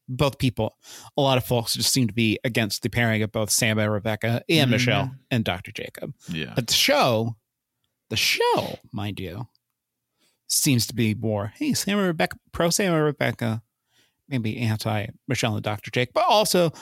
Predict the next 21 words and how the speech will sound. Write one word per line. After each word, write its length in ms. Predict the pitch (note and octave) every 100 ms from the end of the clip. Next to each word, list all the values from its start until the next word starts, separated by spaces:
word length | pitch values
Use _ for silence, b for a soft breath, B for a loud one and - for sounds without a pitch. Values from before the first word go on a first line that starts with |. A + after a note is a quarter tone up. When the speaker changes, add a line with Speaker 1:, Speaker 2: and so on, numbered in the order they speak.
| B C#4+
Speaker 1:
we 40 |
got 160 | A3+ A#2+
nine 200 | A#2 A2
more 180 | G#2+ G#2
episodes 400 | A2+ - A2+ G2+
of 20 |
the 80 | G#2
season 360 | - A2 A2+ A2
left. 360 | G#2+ A2 - _ _ -
Speaker 2:
Oh 100 | G#2+
my 100 | G#2+
gosh. 440 | G2+ G#2 G#2 - - _ _ _ _ _ _ _ _ _ _
So 220 | - - A#2
many. 340 | A2+ A2 G#2+ - _ _ -
Speaker 1:
So 200 | C3 C3+
many. 380 | B2+ G#2 G2+ B B B B B B B -
Speaker 2:
A 60 |
lot 200 | A#2+ A2
can 80 | A#2
happen. 480 | A#2+ C3+ C#3 A#2 A#2+ A2+ B B _ _
Speaker 1:
Yep. 160 | A2+